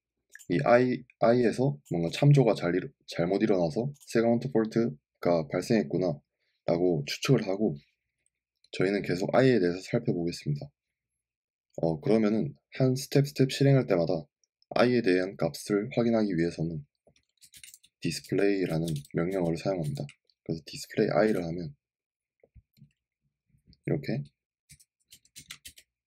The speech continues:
한 스텝 스텝을 실행할 때마다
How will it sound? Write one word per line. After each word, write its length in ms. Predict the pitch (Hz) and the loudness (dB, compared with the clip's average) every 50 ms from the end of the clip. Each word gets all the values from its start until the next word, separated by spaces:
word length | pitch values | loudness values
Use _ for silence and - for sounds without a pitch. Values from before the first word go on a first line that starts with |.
| _ _ - - - _ _ _ _ _ _ _ _ _ _ _ _ _ _ _ _ _ _ _ _ _ _ _ _ _ _ _ _ _ _ _ _ _ _ _ _ _ - - | _ _ -20 -20 -20 _ _ _ _ _ _ _ _ _ _ _ _ _ _ _ _ _ _ _ _ _ _ _ _ _ _ _ _ _ _ _ _ _ _ _ _ _ -10 -4
한 160 | - 107 117 | -2 -2 -2
스텝 320 | 117 - - - 131 127 - | -2 -4 -2 -2 -2 -2 -2
스텝을 360 | - - - 117 113 113 107 | -4 -2 -2 0 2 0 0
실행할 340 | 107 - 120 120 117 107 107 | 0 0 0 2 2 2 2
때마다 260 | 98 87 80 78 | 0 0 0 0